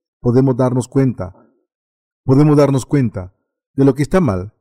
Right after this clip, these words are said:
en las oraciones de penitencia y acabar con esta práctica. Y solo entonces podemos predicar el Evangelio del agua y el Espíritu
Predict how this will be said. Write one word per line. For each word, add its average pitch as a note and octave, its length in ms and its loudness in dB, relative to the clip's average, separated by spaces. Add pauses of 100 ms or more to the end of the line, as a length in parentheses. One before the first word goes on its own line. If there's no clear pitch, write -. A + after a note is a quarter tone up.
en C3 120 -2
las B2 160 -2
oraciones B2+ 440 -2
de A#2+ 80 -2
penitencia A#2 720 -4 (440)
y B2+ 80 -4
acabar D#3 320 0
con F#3 160 0
esta D#3+ 220 -2
práctica. G#2 600 -8 (680)
Y B2+ 100 -12
solo F#3+ 220 2
entonces F#3+ 380 2
podemos B2 360 0
predicar A#2+ 420 -2
el A#2+ 100 -2
Evangelio A#2 520 -2
del A2 120 -2
agua G#2+ 200 -4
y A2 40 -2
el G#2 40 -4
Espíritu A2 580 -4